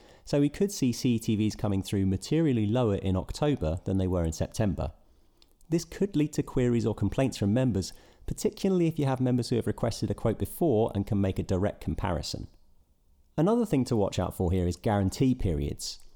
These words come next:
There's a statutory window of three months from the calculation date for a member to decide if they want to accept a C E T V quote. In a world of rising yields, this can mean that by the time the C E T V is paid,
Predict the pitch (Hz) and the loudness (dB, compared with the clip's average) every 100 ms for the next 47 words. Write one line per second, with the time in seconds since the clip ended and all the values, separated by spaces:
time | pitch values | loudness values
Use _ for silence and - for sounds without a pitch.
0 | - - 139 160 - 185 - - 180 135 | -20 -8 -4 -2 -2 -2 -2 -2 2 2
1 | 117 101 92 - - 139 131 147 92 - | 2 2 0 -2 0 2 4 2 0 -4
2 | - 101 95 120 92 120 135 160 95 82 | -4 -2 0 -2 -2 0 0 0 -2 0
3 | 80 - - 95 104 123 - - 104 - | -2 -4 -4 0 2 2 0 -2 -2 0
4 | 131 127 98 - 92 98 - - - 110 | 0 2 0 0 0 0 -2 -4 -2 -4
5 | - - 85 - 92 87 95 90 117 - | -4 -6 -8 -2 -2 0 -2 0 -2 -2
6 | - - - - - - - - - - | -8 -8 -14 -16 -20 -20 -20 -20 -20 -8
7 | - 175 214 226 139 131 143 135 123 113 | 0 2 2 2 0 0 2 2 2 4
8 | 151 104 92 151 151 - 135 127 117 - | 4 2 0 -2 -2 2 2 4 2 2
9 | 127 120 - 127 113 - 127 117 120 110 | 0 0 0 0 2 2 0 0 0 0
10 | 95 92 - 196 143 101 | 0 -2 -2 0 2 0